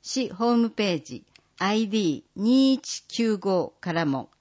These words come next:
確認できます。二、希望日の十日前までに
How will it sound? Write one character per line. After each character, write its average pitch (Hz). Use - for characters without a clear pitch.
確 170
認 165
で 151
き 147
ま 139
す。 -
二、 220
希 240
望 269
日 233
の 180
十 233
日 233
前 226
ま 175
で 147
に 139